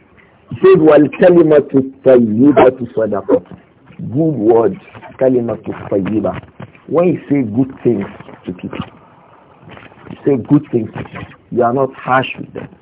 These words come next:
Some of the scholars have said, have said that, uh, uh, the kalima tayyiba has to do with what is connected to man and what is connected to Allah. There's kalima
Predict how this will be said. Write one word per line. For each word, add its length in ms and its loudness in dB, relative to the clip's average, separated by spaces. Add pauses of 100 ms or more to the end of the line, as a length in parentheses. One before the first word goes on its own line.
(480)
Some 200 2
of 60 0
the 60 -8
scholars 360 0
have 200 -6
said, 240 -4
have 160 -6 (140)
said 160 -2
that, 220 -4 (460)
uh, 440 -2 (580)
uh, 120 -2
the 200 -6
kalima 480 0
tayyiba 580 -2
has 160 0 (100)
to 60 -10
do 220 -4
with 160 -4 (240)
what 240 -2
is 80 -12 (960)
connected 600 -4
to 80 -4
man 340 -6 (240)
and 140 -8
what 160 0
is 100 -14 (120)
connected 520 -6
to 160 -8
Allah. 320 -2 (1040)
There's 320 -2
kalima 380 4